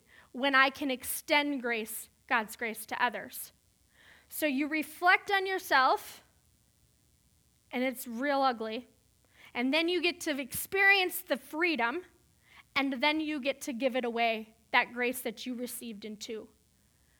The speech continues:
So what does extending gra-, God's grace look like? And it can look a variety of ways.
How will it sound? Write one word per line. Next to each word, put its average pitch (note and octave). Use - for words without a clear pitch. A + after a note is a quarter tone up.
So F#4
what G4+
does A4
extending F4+
gra-, D4+
God's D4+
grace D4+
look C#4
like? A#3+
And C4+
it C4
can C#4
look C#4
a C#4
variety B3
of B3
ways. A#3